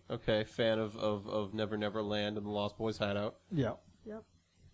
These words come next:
Speaker 1: So
Speaker 2: Peter Apocalypse.
Speaker 1: was it, was it rad? Was it not rad?
Speaker 3: No, it wasn't.
Speaker 1: No, it wasn't not rad, so it's rad?
Speaker 3: No.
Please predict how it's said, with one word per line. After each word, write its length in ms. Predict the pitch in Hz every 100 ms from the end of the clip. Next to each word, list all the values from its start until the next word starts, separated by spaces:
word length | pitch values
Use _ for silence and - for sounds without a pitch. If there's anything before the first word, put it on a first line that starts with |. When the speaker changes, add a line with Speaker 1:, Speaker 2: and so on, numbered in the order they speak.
| _ -
Speaker 1:
So 260 | - 143
Speaker 2:
Peter 160 | 123 127
Apocalypse. 680 | 131 123 110 113 127 - 123
Speaker 1:
was 220 | 120 107
it, 240 | 113 110
was 200 | 117 104
it 120 | 107 104
rad? 560 | 113 113 113 120 127 -
Was 160 | 117 110
it 100 | 110
not 280 | 110 110
rad? 460 | 120 113 117 117 117 -
Speaker 3:
No, 380 | 220 208 190 196 185 _ _ -
it 60 | 220
wasn't. 480 | 202 196 190 185 185 -
Speaker 1:
No, 280 | 117 113
it 60 | 117
wasn't 340 | 110 107 127
not 260 | 110 104 -
rad, 340 | 104 104 110
so 180 | - 110
it's 120 | 98 -
rad? 340 | 101 104 113 - _ _ _
Speaker 3:
No. 400 | 226 220 190 185